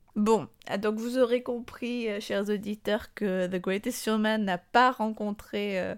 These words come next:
notre approbation. <laughs> En tout cas, on n'a pas trop aimé, mais, euh, on vous laisse évidemment vous faire, euh, votre opinion.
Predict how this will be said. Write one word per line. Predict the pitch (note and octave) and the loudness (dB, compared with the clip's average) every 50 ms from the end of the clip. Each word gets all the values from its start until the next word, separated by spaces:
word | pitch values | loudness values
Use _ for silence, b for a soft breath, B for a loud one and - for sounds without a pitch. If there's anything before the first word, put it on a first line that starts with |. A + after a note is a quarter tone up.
| - - | -8 -8
notre | G3+ G3+ - - - | -8 -8 -6 0 2
approbation. | G3 G3 - - C4 G3+ G#3+ A#3 - - - - - C4+ C#4+ | 2 2 4 4 6 8 8 6 6 6 0 2 4 4 4
<laughs> | F4 - F4+ G4 G#4 | 6 8 8 10 10
En | - | 8
tout | - - - | 6 2 -2
cas, | - - A3+ | 0 2 2
on | A3 | 4
n'a | F#3+ F3+ | 2 4
pas | - G#3+ A#3 | 6 6 6
trop | - - - A#3 | 6 2 0 0
aimé, | G#3 G#3 F#3 E3+ E3+ F3 G3+ C#4 C#4 | 0 0 0 -2 -4 -4 -4 -6 -6
mais, | G3 E3 D#3+ D#3 | -6 -6 -6 -8
euh, | - - - G#3 b b b b b b - | -8 -10 -12 -16 b b b b b b -8
on | F#3 | -8
vous | F#3+ F#3 F#3 | -6 -6 -4
laisse | F3 F#3+ A#3 - - | -2 -2 -4 -2 -4
évidemment | A3 G3+ F#3+ F3 F3+ F3+ F3 G3 A#3 B3 | -6 -4 -4 -4 -6 -6 -6 -6 -6 -8
vous | A3+ F#3+ F#3+ | -8 -8 -10
faire, | G3 - - - B3+ A#3+ G3+ | -6 -4 -2 -2 -2 -2 -2
euh, | F#3+ F#3+ - - F#3 F#3 F#3 F#3+ | -2 -2 -2 -2 -4 -4 -4 -4
votre | A3 A3 - - A3 | -4 -4 -4 -4 -6
opinion. | G#3 - F#3+ E3+ F3 E3+ A3 | -4 -4 -4 -4 -4 -4 -6